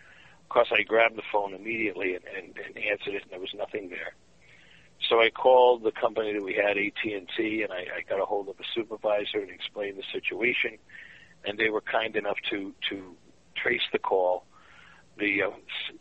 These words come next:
cell phone, Nikki's cell phone, had gone on at ten minutes of twelve that afternoon, and gone off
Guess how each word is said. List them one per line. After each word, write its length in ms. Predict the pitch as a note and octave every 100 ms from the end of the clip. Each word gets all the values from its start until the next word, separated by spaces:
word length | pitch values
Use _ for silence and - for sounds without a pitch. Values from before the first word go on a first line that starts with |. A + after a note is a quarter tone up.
| -
cell 180 | C#3+ C#3+ -
phone, 260 | A#2 G#2 A2
Nikki's 260 | B2 B2+ -
cell 200 | B2+ A#2+ A#2
phone, 200 | A#2+ A2
had 220 | G#2 -
gone 220 | G#2 G#2+
on 240 | G#2+ G#2+ G#2
at 120 | -
ten 180 | - A2+
minutes 200 | A#2 A2+ -
of 80 | -
twelve 400 | - A2 G#2+ G#2
that 200 | G#2 G2 - -
afternoon, 520 | F#2+ - F#2 F#2 G2 A2+ _ - _ - - - - -
and 180 | G2 F#2
gone 240 | G#2+ G#2+
off 240 | G#2 G#2+